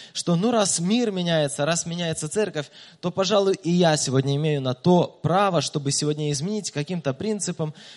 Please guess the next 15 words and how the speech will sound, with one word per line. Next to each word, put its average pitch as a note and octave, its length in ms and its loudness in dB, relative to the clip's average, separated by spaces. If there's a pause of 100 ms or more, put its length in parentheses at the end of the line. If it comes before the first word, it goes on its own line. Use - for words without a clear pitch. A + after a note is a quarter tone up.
каким-то E3 420 -2
правилам». G3 560 2
И, D3 320 -4 (340)
к - 60 -12
сожалению, F#3+ 520 0
часто E3+ 340 0
человек D#3+ 400 -2
допускает F3 720 0 (760)
вот D#3 360 2
определенные E3+ 800 -2
шаги D#3+ 380 -2
в G3 60 -4
эту F3+ 220 -2
сторону. D3+ 420 -2
И - 260 -10